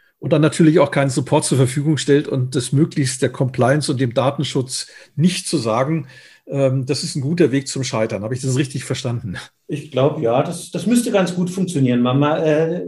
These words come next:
Speaker 2: das Management nicht einbinden, aber mal kräftig Geld ausgeben und Compliance findet hinterher raus, dass man da irgendwas umgestellt hat, wo irgendwelche externen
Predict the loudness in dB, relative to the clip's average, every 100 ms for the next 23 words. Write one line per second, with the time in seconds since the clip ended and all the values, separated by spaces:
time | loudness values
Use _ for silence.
0 | -12 _ -10 -2 -2 0 -2 -2 -2 -2
1 | -4 -4 0 0 0 -2 0 -2 0 2
2 | 2 0 -2 -4 -6 0 0 0 -2 -4
3 | -4 -4 -4 -6 -14 -6 -4 -2 -2 0
4 | 2 2 2 -2 -8 -2 -2 -2 -2 -2
5 | 2 2 4 2 2 0 -2 -6 -4 -2
6 | -2 0 -2 -2 -2 -4 -4 -4 -4 -2
7 | -4 -4 -2 0 0 0 -2 -4 -6 -2
8 | 0 4 2 2